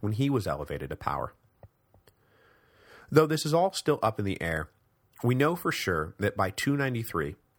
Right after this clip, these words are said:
each man was the son-in-law of their respective Augusti.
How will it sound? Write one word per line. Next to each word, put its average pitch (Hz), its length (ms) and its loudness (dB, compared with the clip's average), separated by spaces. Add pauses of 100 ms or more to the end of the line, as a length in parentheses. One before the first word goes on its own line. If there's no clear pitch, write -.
(240)
each 147 320 -2
man 90 340 0 (140)
was 98 180 -2
the - 120 -6
son-in-law 85 640 -2 (200)
of 92 140 0
their 92 180 2
respective - 680 -2
Augusti. 82 540 -2